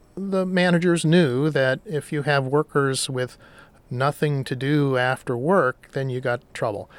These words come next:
Um, the little town at the time, little town of Pinole, was a short walk away. It's a kind of a half a mile away.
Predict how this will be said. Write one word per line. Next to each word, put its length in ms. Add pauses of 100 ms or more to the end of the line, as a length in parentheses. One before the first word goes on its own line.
(300)
Um, 680
the 100
little 240
town 500 (260)
at 120
the 40
time, 300
little 160
town 280
of 100
Pinole, 460
was 120
a 160
short 260
walk 280
away. 320
It's 180
a 100 (140)
kind 180
of 60
a 40
half 220
a 40
mile 320
away. 300